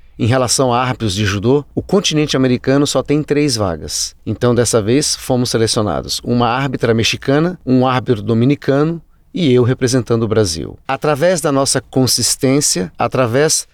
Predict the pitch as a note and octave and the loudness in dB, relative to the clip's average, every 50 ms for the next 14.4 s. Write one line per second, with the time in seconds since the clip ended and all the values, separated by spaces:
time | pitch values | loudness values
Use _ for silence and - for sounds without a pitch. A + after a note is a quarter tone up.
0 | _ _ A#2 A#2 B2 A#2+ C3+ B2+ - C3 - - _ - F#3+ D#3 A#2 - - - | _ _ -2 0 0 2 2 0 0 -2 -4 -6 _ -2 -2 -2 -2 -6 -8 -2
1 | - C#3+ D#3+ D#3 D3+ E3 F3+ D#3+ - - F#3+ F3 - - - - - - A2 G#2+ | 0 0 0 0 0 0 0 0 -2 -4 -6 -8 -12 -18 -20 -20 -16 -12 -6 0
2 | A#2 F3 F#3 F3+ D#3 D3 D3 E3+ F3 - - - - _ - - - - _ C#3+ | 2 2 4 4 4 4 2 2 0 -4 -6 -8 -8 _ -20 -20 -20 -4 _ 0
3 | D3+ - - - - - - C3+ C#3 C3+ - C#3+ C3+ - - - A#2+ B2 A2 G2+ | 0 0 0 0 0 0 0 0 0 0 -2 -4 -6 -6 -2 0 0 2 2 2
4 | F#2 - - - - _ - G#2 A2+ A#2+ - - G#2+ F#2 F2 F#2 - B2+ C3+ D#3 | 0 -4 -8 -18 -18 _ -2 0 0 2 2 0 0 -2 -2 0 2 2 2 4
5 | E3+ D3 - - - - - - - - - - A#2 B2 C3+ D3 E3+ D#3+ - - | 2 2 2 2 2 2 0 0 0 -2 0 2 2 2 2 2 0 -2 -4 -4
6 | - - - - - - - - A#2+ G#2+ F#2+ G2+ A2+ B2 C#3+ E3 D3 C3+ C3 C3 | -4 -6 -12 -20 -20 -10 -4 -2 -2 -2 0 0 2 2 2 0 0 2 2 2
7 | B2 A#2+ A2+ - B2+ B2 A#2 G#2 A#2 A2 A2 G#2+ - - G2+ G2+ F#2 G#2 G#2 A#2+ | 2 2 2 2 0 0 0 0 0 0 -2 -4 -4 -2 -2 0 0 0 0 0
8 | B2 A#2+ B2+ B2 C3+ D3+ C#3+ - - E3 C3+ D#3 D#3+ D#3 D#3+ F#3 G#3 B3 C4+ - | 2 2 2 2 2 2 0 0 0 2 2 2 2 2 2 2 2 0 -2 -4
9 | - - - _ - - - - - B3 G#3+ F3 D3+ D3 E3+ D#3+ - - - - | -8 -16 -20 _ -20 -20 -20 -6 -2 0 2 2 2 2 0 0 0 -2 -4 -2
10 | - D3 A#2 G2 E2 C#2+ C2 - - _ - _ - _ - - - C#3 A#2 G#2 | 0 0 0 0 -2 -6 -10 -12 -16 _ -20 _ -20 _ -4 0 0 0 0 0
11 | G#2+ C#3+ C#3 C3+ C3+ C#3+ F3 G3 - - - _ _ - - _ - - G3 G3 | 0 2 4 4 4 2 2 0 -4 -6 -8 _ _ -20 -20 _ -8 -4 -4 -2
12 | - - - - G#3+ F#3+ D#3 C#3 A#2+ C3 A#2 - B2+ B2 - C3+ B2+ C3+ B2 - | -2 0 0 0 2 2 2 2 2 0 0 2 0 0 2 2 2 2 2 0
13 | - G3+ G#3 G#3+ A3 - C#3 - C#3+ B2 - - G#2+ G#2 G2 G#2 - - D#3 - | 0 0 -2 -2 -2 -4 -2 -2 -2 -2 -2 -4 -4 -2 -2 -2 -2 -2 -2 -4
14 | - - C#3+ C3 B2 G#2+ A2 G#2+ | 0 0 2 2 2 2 0 -4